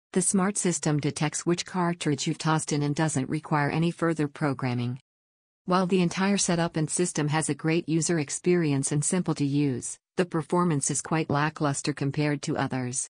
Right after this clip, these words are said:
We'd only recommend these devices if you only occasionally use the various materials. Elsewise, the performance seriously lags behind the dedicated devices for every type of material, and we'd really recommend the other units.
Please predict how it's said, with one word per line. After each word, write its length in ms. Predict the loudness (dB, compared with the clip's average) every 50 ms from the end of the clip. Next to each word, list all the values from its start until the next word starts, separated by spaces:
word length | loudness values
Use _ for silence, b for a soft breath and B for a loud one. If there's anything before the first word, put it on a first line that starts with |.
| _ _ _ _ _
We'd 220 | 2 2 4 4 4
only 260 | 4 4 4 4 4
recommend 540 | 4 2 2 2 2 2 2 2 2 2 2
these 180 | 2 0 0
devices 580 | -2 -4 0 0 0 0 0 0 -2 -2 -2 -2
if 120 | 0 2
you 120 | 2 4 4
only 240 | 4 4 4 2
occasionally 640 | 2 0 -2 0 0 0 0 0 0 0 0 0 0
use 320 | 0 0 0 0 0 -2 -2
the 80 | -2
various 480 | -2 0 0 2 2 2 0 0 0 -2
materials. 800 | -2 -4 -2 -2 -2 0 0 0 0 -2 -4 -4 -6 -8 -8 -10 _ _ _ _ _ _ -2
Elsewise, 680 | 0 0 0 0 -2 -2 -2 -2 -2 -2 -4 -4 -6 -8 _ _ _
the 80 | -4 -2
performance 580 | 0 0 -2 0 0 2 2 4 2 2 0
seriously 640 | 0 0 0 2 2 2 2 0 0 0 0 0 0
lags 360 | 2 0 0 0 0 -2 -2
behind 400 | -2 -2 0 0 2 2 2 2
the 60 | 0 0
dedicated 600 | 0 0 0 0 -2 -2 -2 0 0 0 0 0
devices 580 | -2 -2 0 0 0 0 0 0 -2 -2 -4
for 200 | -2 -4 -4 -2
every 240 | -2 0 0 0 -2
type 260 | 0 0 -2 -2 -2
of 80 | -2 -2
material, 640 | 0 -2 -2 -2 -2 0 2 2 2 2 0 0
and 140 | 0 0 2
we'd 180 | 0 0 0 0
really 320 | 0 2 2 2 2 2
recommend 480 | 0 0 -2 0 0 0 2 2 2 0
the 120 | 0 0
other 200 | 0 2 2 2
units. 600 | 2 2 2 2 0 0 -4 -6 -6 -6 -8